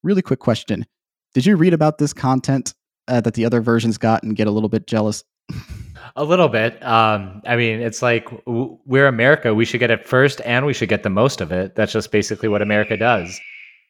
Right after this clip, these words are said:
Speaker 2: But, I mean, it was stuff that would be, you know, 'cause back, you know, we didn't really have access to everything all the time, always. Um, so it was like, "Oh, I wish we had this." And then it'd be, like, a treasure when you'd find, like, a version of it scanned online for the first time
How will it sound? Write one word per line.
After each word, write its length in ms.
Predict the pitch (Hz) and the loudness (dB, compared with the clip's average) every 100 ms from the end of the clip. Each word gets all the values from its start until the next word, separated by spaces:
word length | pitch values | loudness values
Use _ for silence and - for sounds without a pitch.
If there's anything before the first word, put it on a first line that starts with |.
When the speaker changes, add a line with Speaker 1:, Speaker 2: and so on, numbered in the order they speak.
| _ _ _ | _ _ _
Speaker 2:
But, 240 | 165 170 | 0 2
I 120 | 160 | -2
mean, 180 | 156 151 | 0 2
it 100 | 160 | 4
was 260 | 151 147 131 | 4 4 2
stuff 300 | - 123 - | -2 -2 0
that 360 | 117 110 107 117 | -2 0 -4 -8
would 220 | 117 95 | -8 -10
be, 100 | - _ _ _ _ - | -20 _ _ _ _ 0
you 60 | |
know, 100 | 143 | 0
'cause 160 | 131 131 | 2 -2
back, 360 | 131 123 - _ | 0 -2 -4 _
you 100 | 123 | -8
know, 120 | 101 | -6
we 100 | 101 | -4
didn't 220 | 110 113 | -2 -2
really 180 | 110 107 | -2 -2
have 180 | 101 104 | -2 -4
access 380 | 104 98 - 120 | -4 -6 -6 -12
to 120 | - 110 | -6 -4
everything 460 | 110 107 107 117 | -2 -2 -2 -4
all 180 | 98 101 | 0 -2
the 100 | 101 | -2
time, 340 | 98 104 110 110 | -4 -2 -2 0
always. 560 | 107 110 127 147 143 - - - | 0 2 4 2 0 -14 -20 0
Um, 200 | 113 110 | 2 2
so 220 | 107 127 | 0 0
it 80 | 135 | 2
was 200 | 151 139 | 2 0
like, 260 | 127 110 - | -2 -4 -6
"Oh, 460 | - 151 127 101 - - | -10 -6 -6 -8 -12 -10
I 60 | |
wish 220 | 123 135 139 | -6 -6 -6
we 80 | |
had 300 | 110 135 143 | -4 -2 -2
this." 320 | 113 98 101 - | -4 -6 -8 -8
And 160 | 120 120 | -4 -2
then 120 | 120 | -2
it'd 120 | 117 | -2
be, 140 | 123 | -2
like, 220 | 117 113 - | -2 -2 -4
a 80 | 127 | -10
treasure 420 | - 123 117 117 | -2 0 2 0
when 120 | 113 | 0
you'd 160 | 107 - | -4 -2
find, 360 | 113 104 107 | 0 0 -2
like, 180 | 101 101 | -2 -2
a 40 | 107 | -2
version 320 | 107 104 110 | -2 -4 -4
of 100 | 104 | -6
it 120 | 101 | -6
scanned 400 | - 113 110 104 | -4 0 0 0
online 480 | 101 95 92 98 95 | 0 0 0 0 -4
for 120 | 98 | -8
the 80 | 92 | -8
first 320 | - 98 - | -4 -4 -4
time 500 | - 98 95 95 92 | -2 0 0 -2 -6